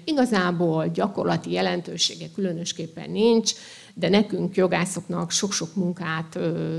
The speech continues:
ö, jelent. Ilyen volt a szociális vetítési alappal kapcsolatos átnevezés,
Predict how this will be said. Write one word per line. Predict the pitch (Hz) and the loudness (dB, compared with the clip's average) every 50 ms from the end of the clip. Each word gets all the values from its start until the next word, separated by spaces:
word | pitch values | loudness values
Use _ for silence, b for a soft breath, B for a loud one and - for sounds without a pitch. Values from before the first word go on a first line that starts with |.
| 165 - - | -6 -6 -4
ö, | 196 175 160 170 | -2 -2 0 0
jelent. | 175 190 220 226 233 226 220 226 - | 2 4 4 4 6 4 2 0 0
Ilyen | - 247 226 208 196 190 | 4 4 6 8 6 6
volt | 180 175 180 190 180 | 6 6 2 2 0
a | |
szociális | 180 - - 202 202 - 175 151 175 175 170 - | -4 0 0 0 0 0 -6 -4 -4 -6 -6 -4
vetítési | 185 185 180 - 175 165 - 175 170 - - - | -6 -6 -4 -6 -6 -4 -4 -4 -2 -2 -4 0
alappal | - 180 165 165 165 165 160 - 165 156 - | 2 4 6 6 4 2 0 -6 -10 -10 -8
kapcsolatos | - 170 - - - 185 - - 170 165 - 160 175 - - - - - 170 170 | -10 -10 -8 -8 -8 -8 -6 -8 -8 -8 -8 -6 -2 -2 -2 -2 -2 -6 -6 -6
átnevezés, | 170 170 - 175 170 170 165 165 165 156 151 165 165 - - - | -6 -10 -12 -10 -8 -8 -8 -6 -8 -8 -8 -6 -4 -4 -4 -4